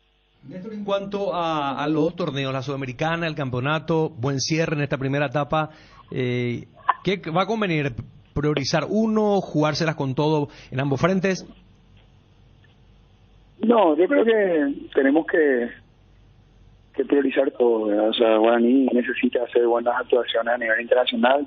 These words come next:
Speaker 2: la idea es clasificar a octavos de final, eso está clarísimo, y también disputar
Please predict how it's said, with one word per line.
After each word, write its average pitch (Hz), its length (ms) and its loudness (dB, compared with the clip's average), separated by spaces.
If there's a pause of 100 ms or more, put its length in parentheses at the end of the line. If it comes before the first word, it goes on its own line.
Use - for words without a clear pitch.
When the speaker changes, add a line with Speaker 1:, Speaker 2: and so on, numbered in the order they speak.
(140)
Speaker 2:
la 120 100 2
idea 117 280 2
es 113 40 -6
clasificar 123 520 0
a 120 80 4
octavos 117 360 2
de - 80 -14
final, 117 320 0
eso 117 180 0
está - 220 -6
clarísimo, 120 640 0 (640)
y - 80 -16
también 131 760 2 (420)
disputar 120 1200 2